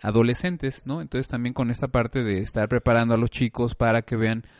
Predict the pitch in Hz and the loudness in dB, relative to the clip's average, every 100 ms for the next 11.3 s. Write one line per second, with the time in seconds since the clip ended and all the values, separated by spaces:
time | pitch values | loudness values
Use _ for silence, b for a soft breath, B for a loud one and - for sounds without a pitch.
0 | B B B - 120 123 120 117 - - | B B B 2 4 4 2 0 -2 0
1 | 120 120 120 107 107 92 107 117 120 113 | 2 2 2 0 0 0 2 2 2 2
2 | 113 143 110 - 98 117 117 123 120 127 | 2 2 0 -2 -2 2 2 4 2 2
3 | 135 123 127 123 117 139 - 117 107 113 | 2 4 4 6 6 4 2 4 4 4
4 | 113 135 - 127 131 120 107 - 110 107 | 2 2 0 -2 -2 -6 -6 -2 0 2
5 | 113 120 139 123 - 107 - 113 104 92 | 2 2 2 2 0 -2 -2 -2 -2 -4
6 | 98 104 95 95 87 101 104 110 - 123 | -6 -6 -4 -4 -2 -2 0 0 2 2
7 | 123 156 b b b b - 123 117 123 | 2 0 b b b b -4 -2 0 4
8 | 120 98 107 113 107 120 - 117 110 107 | 4 4 2 0 0 0 0 -2 -2 -2
9 | 107 113 104 98 101 117 104 104 101 101 | -4 -2 -2 -2 -2 -2 -2 -2 -2 -2
10 | 101 98 110 123 123 113 104 101 101 139 | 0 0 -2 -2 0 0 2 2 0 2
11 | 131 107 | 4 4